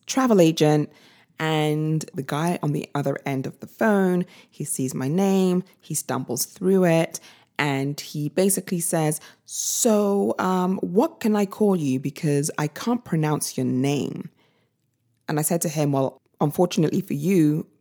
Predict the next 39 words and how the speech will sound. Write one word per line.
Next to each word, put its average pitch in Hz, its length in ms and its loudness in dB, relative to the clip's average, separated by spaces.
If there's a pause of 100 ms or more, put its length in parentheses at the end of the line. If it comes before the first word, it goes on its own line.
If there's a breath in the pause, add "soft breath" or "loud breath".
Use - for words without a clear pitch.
(120)
there 151 160 4
is 190 160 4
no 139 160 2
other 131 180 -2
name. 131 440 -2 (480)
Oluwatumininu 151 920 2
is 139 160 0
my 135 120 0
name, 131 400 0
and 127 600 -4 (200)
there's 135 180 -2
no 135 140 0
way 127 160 2
around 127 280 -2
it," - 160 -6 (540)
right? 147 300 2 (400 loud breath)
So - 180 0
now 214 320 4
he's 190 180 4
stumbling, 147 760 2
and 123 120 -2
now 139 340 0
he's 147 280 -4
tripping 143 380 -4
over 139 160 -2
himself, 127 680 -4
and 165 120 -2
he 113 60 -2
probably 151 440 2
realizes 135 720 0
that - 80 -8
what 139 160 -6
he 147 120 -6
said 135 440 -4
wasn't 139 400 -4
politically 160 460 -4
correct, 170 600 4 (480 loud breath)
and 156 220 0
he 151 160 -2